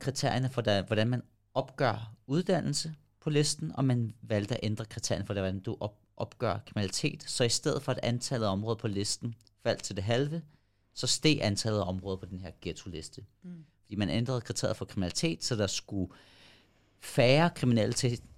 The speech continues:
Speaker 1: i et område, for at det levede op til kriteriet om høj kriminalitet. Du ændrede kriteriet for uddannelse,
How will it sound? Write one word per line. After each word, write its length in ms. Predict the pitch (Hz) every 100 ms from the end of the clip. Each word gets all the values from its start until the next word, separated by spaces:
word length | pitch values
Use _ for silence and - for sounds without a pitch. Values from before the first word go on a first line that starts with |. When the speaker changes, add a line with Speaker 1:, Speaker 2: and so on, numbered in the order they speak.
| - - _
Speaker 1:
i 60 | 131
et 60 |
område, 400 | 120 120 120 120
for 120 | 113 107
at 80 |
det 100 | 113
levede 160 | 107 104
op 80 | 107
til 100 | -
kriteriet 280 | - 117 104
om 100 | 104
høj 200 | 160 151
kriminalitet. 500 | 151 139 - 127 135 143 - _ - 131
Du 100 | 123
ændrede 220 | 110 123
kriteriet 380 | 117 113 - 113
for 180 | - -
uddannelse, 560 | 147 160 139 104 -